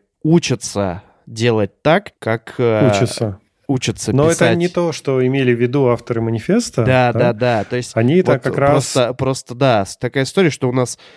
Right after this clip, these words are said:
Speaker 1: контекст обучения у вот прикладных инженеров такой, что, как ты сам сказал, пытаемся в общем виде проблему решить.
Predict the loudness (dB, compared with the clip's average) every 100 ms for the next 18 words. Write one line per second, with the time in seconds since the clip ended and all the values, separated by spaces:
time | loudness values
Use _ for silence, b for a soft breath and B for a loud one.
0 | B -6 -2 0 -2 -4 -4 -2 0 2
1 | 2 0 -2 -4 -4 -2 -4 -6 -10 -4
2 | -2 0 0 -2 -6 -10 -8 -4 0 2
3 | 0 -4 -4 -2 -2 -2 -4 -4 -8 -8
4 | -4 -2 -2 0 0 0 0 0 0 0
5 | 0 0 0 0 -2 -2 -2 0 -2 -2
6 | -6 -10 -16